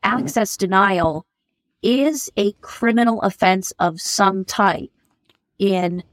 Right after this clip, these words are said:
the majority of states, but not all. And New Jersey is one of the states where it is not. It is strictly a civil matter. And in most, it, but in the thirty-seven or thirty-eight states where it is, it's some level of criminal offense,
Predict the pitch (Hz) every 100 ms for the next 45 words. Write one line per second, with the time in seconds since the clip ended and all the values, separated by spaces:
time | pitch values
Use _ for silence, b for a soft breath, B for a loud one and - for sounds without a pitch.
0 | _ - 170 185 180 160 196 196 196 180
1 | 180 - - - 180 156 - - 170 165
2 | 160 160 147 139 - _ _ _ _ _
3 | - 185 202 220 247 285 277 277 233 226
4 | 202 202 220 208 185 190 185 180 175 190
5 | - - - 175 175 - 202 185 185 175
6 | - 185 170 175 170 156 - _ _ _
7 | _ _ _ _ - 180 175 170 - 185
8 | 180 180 202 214 - - 196 180 175 185
9 | 180 175 208 196 202 - 185 185 170 185
10 | 175 175 165 - 175 160 170 175 170 196
11 | 202 - - - - - 196 190 170 170
12 | 165 160 - 165 165 165 160 160 160 156
13 | -